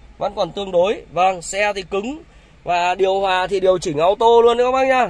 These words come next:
Rất là hiện đại, cao cấp luôn. Phần, ờ,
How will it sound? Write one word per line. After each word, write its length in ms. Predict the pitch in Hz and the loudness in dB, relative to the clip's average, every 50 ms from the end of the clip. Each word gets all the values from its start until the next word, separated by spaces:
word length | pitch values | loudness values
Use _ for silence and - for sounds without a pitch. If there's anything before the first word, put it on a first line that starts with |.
| 151 151 | -2 -8
Rất 140 | 214 262 | -8 -2
là 100 | 285 214 | -2 -2
hiện 220 | 180 185 170 147 180 | -2 -2 -6 -4 -2
đại, 220 | 185 175 135 - | -2 -2 -2 -4
cao 160 | - 190 196 | -6 -6 -6
cấp 200 | 196 - 233 262 247 | -6 -6 -10 -10 -6
luôn. 240 | 240 240 233 226 175 - - - - - - - - - - _ - - - - - | -2 -2 -2 -2 -4 -8 -18 -20 -20 -20 -20 -20 -20 -20 -20 _ -20 -20 -20 -12 -6
Phần, 200 | - 196 196 202 | -4 -4 -2 0
ờ, 720 | 202 202 202 202 196 196 196 202 202 202 202 196 196 190 | 2 2 4 6 6 8 8 8 8 6 6 6 4 2